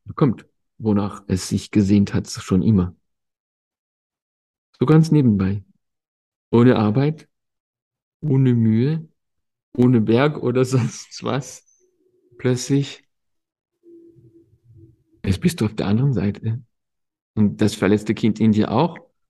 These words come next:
plötzlich so als Nebenwirkung total nebenbei auf dem Weg der Heilung.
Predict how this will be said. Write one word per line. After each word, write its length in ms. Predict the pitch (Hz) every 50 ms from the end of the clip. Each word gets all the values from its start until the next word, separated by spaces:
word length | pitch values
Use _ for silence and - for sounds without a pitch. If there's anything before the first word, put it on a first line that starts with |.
| _ _ _ _
plötzlich 420 | - 143 165 160 160 180 170 160
so 120 | - 160 131
als 220 | 104 127 120 -
Nebenwirkung 680 | 135 139 147 165 156 139 127 135 135 - - 165 160 165
total 360 | - 147 143 - 143 151 160
nebenbei 720 | 151 147 143 139 151 156 143 131 123 131 143 156 156 156 160 _ _ _ _ _ _ _ _ _ _ _ _ _ _ _ _ _ _ _ _ _ _ _
auf 420 | - 120 113 - - - - - _ _ _ _ _ _ _ _ _ _ _ -
dem 140 | 117 107 107
Weg 140 | 117 113 -
der 140 | - 101 101
Heilung. 440 | 82 - 90 80 78 85 - -